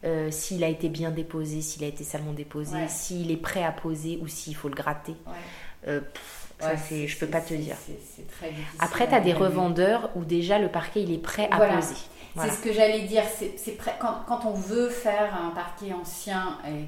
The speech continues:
Speaker 2: qu'on n'a pas, euh, enfin, parfois on a, on a très, très peu de budget et on a envie de le faire soi-même, ça c'est, c'est quelque chose. Mais, mais sinon, peut-être que ça vaut plus
Speaker 1: Ouais.
Speaker 2: la peine d'aller voir un
Speaker 1: Ouais.
Speaker 2: revendeur qui a déjà fait tout
Speaker 1: Ouais.
Speaker 2: le travail un peu en amont, qui est un travail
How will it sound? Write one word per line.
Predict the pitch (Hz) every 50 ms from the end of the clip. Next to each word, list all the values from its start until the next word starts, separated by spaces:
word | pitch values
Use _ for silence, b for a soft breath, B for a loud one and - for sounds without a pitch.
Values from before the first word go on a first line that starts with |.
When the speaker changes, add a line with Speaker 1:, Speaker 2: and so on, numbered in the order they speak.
| 151 -
Speaker 2:
qu'on | 160 160
n'a | 156 147 147 -
pas, | - 160 165 165 156 143 131 - 127 127 120 123 127
euh, | 120 120 123 120 123
enfin, | - - 156 - - - - 127 139 - - - - - - - - - - - - -
parfois | - - - - - 165 156 147 135
on | 135
a, | 127 - - - 139
on | 131 -
a | -
très, | - 165 - 160 151 -
très | - - -
peu | 151 151 - 165
de | 160 151 143 147
budget | 151 139 143 175 180 - - 165
et | 147
on | 135 139 139
a | 143
envie | 147 139 147 147 135
de |
le | 135 131
faire | - 131 -
soi-même, | - - - 151 147 143 139
ça | - 143 135
c'est, | - - - 151 151
c'est | - - - -
quelque | - - -
chose. | 208 196 196 B B B B B B B
Mais, | 170 170 170 165 - - - - - - - - - -
mais | 160 160 156
sinon, | 151 - - - 160 160 160 175 185 202 202 196 -
peut-être | - 170 160 170 175 170 -
que | - 165
ça | 156 - - 160
vaut | 151 147 156 156 - - - -
plus | - 196 190 185
Speaker 1:
Ouais. | 220 196
Speaker 2:
la | 160
peine | 160 - 170 165 165 160
d'aller | 156 151 147 156 156
voir | 151 156 180 190 - - 247
un | 240
Speaker 1:
Ouais. | 220 180
Speaker 2:
revendeur | 156 151 160 160 156 175 165 165 - -
qui | - 160
a | 151 151 -
déjà | 190 196 196 190 185 180
fait | 175 - - 190 180
tout | - - 214
Speaker 1:
Ouais. | 220 220 -
Speaker 2:
le | 151
travail | - - - 180 175 175 180 175 170 160
un | 151 151 151 -
peu | 180 170 156
en | 151 151 151 160
amont, | 165 165 170 175 180 185 185 -
qui | - - - 151
est | 143
un | 143 143 - -
travail | - 170 160 160 165 160